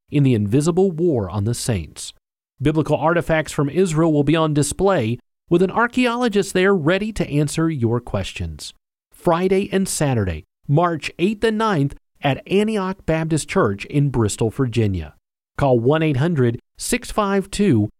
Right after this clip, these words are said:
one one four four or visit the events page at our website, S W R C dot com. Tickets for this special event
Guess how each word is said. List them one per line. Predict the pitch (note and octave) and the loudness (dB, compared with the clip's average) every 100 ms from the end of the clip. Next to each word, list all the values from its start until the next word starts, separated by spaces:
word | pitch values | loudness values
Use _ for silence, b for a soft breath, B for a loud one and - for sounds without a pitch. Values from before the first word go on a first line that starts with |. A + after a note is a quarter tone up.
| _ | _
one | A2+ B2 G3 G#3+ E3+ | -2 2 2 2 0
one | F3+ F3+ F#3 | 2 0 -2
four | - C3 C#3 | -2 0 2
four | C#3 - A#2 F2+ D#2+ _ _ _ | 0 2 2 0 -6 _ _ _
or | - C#3 D#3+ G#3+ | 2 2 2 -2
visit | C#3+ B2 C3+ | -2 0 0
the | C#3 D#3 | 0 2
events | E3 A3+ | 2 -2
page | - G3 G#3+ F#3+ | 0 0 2 2
at | |
our | G3 G3 | 2 2
website, | G#3+ G#3+ - C3+ F#2 - _ _ - | 0 -2 -2 -2 -4 -10 _ _ -4
S | G#3 G#3+ - | -2 -2 -2
W | G3 F3+ F3 E3+ | 0 0 0 2
R | D3 D3+ | 2 0
C | D3 - A#2+ G#2 G#2 _ _ - | -4 -2 -2 -2 -6 _ _ -2
dot | G2+ G#2 - | -2 -2 -6
com. | G#2+ F2 D2 - _ _ _ - | -4 -4 -8 -16 _ _ _ -4
Tickets | A#3 B3 G#3 - | -2 0 -2 2
for | D#3 | 2
this | C3 | 2
special | - D3 - B2 | 2 -2 2 0
event | A2+ B2+ | 2 0